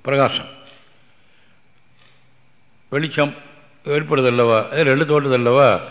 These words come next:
அதுபோல சத்துவகுண விருத்தி, சாந்த விருத்தியில அறிவும் தோற்றும், ஆனந்தமும் தோற்றும்,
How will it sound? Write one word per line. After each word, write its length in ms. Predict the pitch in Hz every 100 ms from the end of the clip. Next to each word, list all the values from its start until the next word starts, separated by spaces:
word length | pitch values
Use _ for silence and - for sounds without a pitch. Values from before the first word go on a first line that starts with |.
| - -
அதுபோல 800 | 101 139 156 127 110 117 110 85 - - - - - -
சத்துவகுண 480 | 123 123 180 180 180
விருத்தி, 360 | 151 139 143 135
சாந்த 380 | 127 127 151 165
விருத்தியில 760 | 135 117 110 110 113 131 127 - - - - - _ _ _ _
அறிவும் 500 | - 120 143 165 180
தோற்றும், 580 | 151 131 107 139 165 143 -
ஆனந்தமும் 580 | - 123 151 147 151 139
தோற்றும், 560 | 113 101 107 110 -